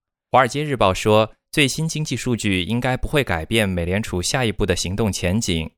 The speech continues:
美联储官员也暗示，他们预计将在下周的会议上维持利率不变，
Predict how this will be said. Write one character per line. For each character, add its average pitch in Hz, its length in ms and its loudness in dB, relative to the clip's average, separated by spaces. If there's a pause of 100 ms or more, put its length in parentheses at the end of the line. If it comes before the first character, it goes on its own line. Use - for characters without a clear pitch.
(420)
美 110 120 2
联 127 120 4
储 107 140 -4
官 131 180 -2
员 107 180 2
也 90 100 2
暗 101 200 4
示， 92 400 0 (140)
他 - 100 -4
们 143 120 0
预 147 120 0
计 110 220 -2
将 123 180 0
在 120 120 0
下 135 240 0
周 117 120 2
的 117 80 2
会 143 220 0
议 98 100 0
上 90 400 2
维 98 160 0
持 95 220 0
利 101 160 0
率 92 160 0
不 87 160 -4
变， 101 380 4